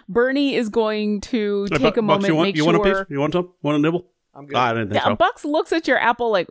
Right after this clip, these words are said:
Speaker 1: "Huh?" Shadow looks at Travancore, starts to follow, and you, you want Shadow to come along?
Speaker 3: Yeah, come on, buddy.
Speaker 2: Uh,
Speaker 1: All right.
Speaker 2: Jonathan the Magic Muscular, he doesn't have sleeves, but he does still have pockets on his robe, and he reaches into a pocket, pulls out an apple, and tosses it to Shadow.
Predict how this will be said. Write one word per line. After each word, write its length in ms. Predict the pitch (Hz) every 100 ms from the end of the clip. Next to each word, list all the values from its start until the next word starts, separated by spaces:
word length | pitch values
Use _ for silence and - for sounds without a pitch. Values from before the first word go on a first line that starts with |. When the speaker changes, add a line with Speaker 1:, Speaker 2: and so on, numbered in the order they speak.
| -
Speaker 1:
"Huh?" 220 | 254 285 359 - -
Shadow 560 | - 262 269 269 262
looks 300 | 254 247 233
at 180 | - 220
Travancore, 1000 | 254 214 208 214 262 208 196 185 185 175 _ -
starts 480 | 196 - 277 277 -
to 140 | -
follow, 720 | - 262 214 220 175 165 160
and 300 | - 180 165
you, 160 | 175 190 175
you 140 | 190
want 140 | 180
Shadow 200 | 185 180
to 80 | 180
come 140 | 190 185
along? 300 | 185 208 226 -
Speaker 3:
Yeah, 280 | 220 160 - _ _
come 160 | 185
on, 80 | 170
buddy. 280 | 135 123 117 _ _ -
Speaker 2:
Uh, 40 | 190
Speaker 1:
All 80 | 185
right. 140 | 175 - - -
Speaker 2:
Jonathan 400 | 139 226 262 269
the 60 | 233
Magic 260 | 214 208
Muscular, 520 | 185 - 214 214 220 _ -
he 100 | 185
doesn't 280 | 240 254
have 200 | 220 226
sleeves, 600 | - - 165 196 240 - - -
but 80 | 185
he 80 | 185
does 220 | 190 202
still 160 | - 196
have 180 | 185
pockets 400 | - 180 180 208
on 120 | 180 185
his 140 | 180
robe, 300 | 160 180 202 - -
and 140 | - 160
he 80 | 165
reaches 340 | 185 196 180
into 160 | 196 180
a 60 |
pocket, 360 | - 175 202 -
pulls 200 | 190 175
out 120 | 165
an 60 | 143
apple, 260 | 160 185
and 80 | 143
tosses 300 | 165 147 135
it 60 | 127
to 40 |
Shadow. 300 | - 131 113